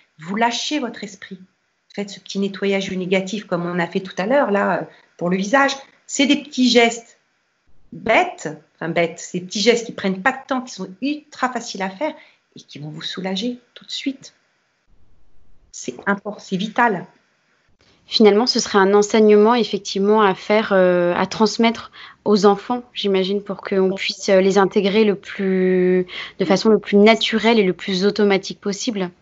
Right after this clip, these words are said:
Speaker 1: Bien sûr, à partir de quatre ans, on peut faire la sophrologie. Moi, je travaille avec les grandes sections de maternelle. Ils ont des vivances incroyables. Voilà. On leur fait la posture de l'arbre, la confiance, leur apprendre à respirer.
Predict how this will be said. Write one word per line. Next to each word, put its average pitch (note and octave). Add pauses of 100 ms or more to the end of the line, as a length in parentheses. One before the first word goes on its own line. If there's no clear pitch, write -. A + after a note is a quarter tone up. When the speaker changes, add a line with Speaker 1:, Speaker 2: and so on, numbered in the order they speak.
(140)
Speaker 1:
Bien A3+
sûr, A3+
à B3+
partir B3+
de B3
quatre B3+
ans, B3+
on B3
peut G#3
faire G3
la F#3+
sophrologie. F#3
Moi, F#3+
je F#3+
travaille G3+
avec G3+
les F#3+
grandes A#3
sections B3
de A#3
maternelle. A#3 (380)
Ils G#3+
ont A3+
des A3+
vivances A3
incroyables. A3 (580)
Voilà. C#4+ (380)
On E3+
leur D#3+
fait E3+
la D3+
posture F3
de G3
l'arbre, D4+
la D3+
confiance, G#3
leur F#3+
apprendre E3+
à D#3+
respirer. G#3+